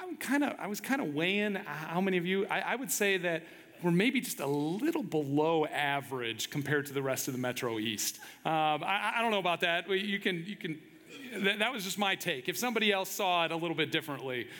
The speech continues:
uh, you know, the youth brought us up. But, uh, but now, <laughs> uh, in, in our scripture today, really, we're, we're looking at a couple of guys who would rate in that first category.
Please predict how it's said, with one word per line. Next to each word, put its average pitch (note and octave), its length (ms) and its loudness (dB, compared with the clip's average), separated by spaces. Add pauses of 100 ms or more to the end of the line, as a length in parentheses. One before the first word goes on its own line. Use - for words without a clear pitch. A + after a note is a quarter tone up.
(140)
uh, D3+ 480 -2 (240)
you F#3+ 180 4
know, D#3+ 120 2
the D#3 100 0
youth G3+ 320 0
brought D#3+ 220 0
us C#3 160 0
up. B2+ 280 -2
But, E3+ 200 0
uh, E3 80 2 (420)
but A3+ 220 6
now, B3 160 2 (320)
<laughs> B3+ 300 -10
uh, A3 300 2
in, C#4+ 140 4
in D4+ 220 2
our B3 140 2
scripture A#3 720 2
today, D3 720 2 (520)
really, B3 640 4
we're, A3 300 4
we're A3 100 2
looking A#3 400 2
at E3+ 280 0 (520)
a D#3 80 0
couple B3 380 0
of E3+ 80 0
guys F#3 420 0
who E3 360 0
would C#3 140 6
rate D3 540 2 (1600)
in D3+ 180 2
that B2+ 220 -4
first D3 260 -2
category. F2 560 -8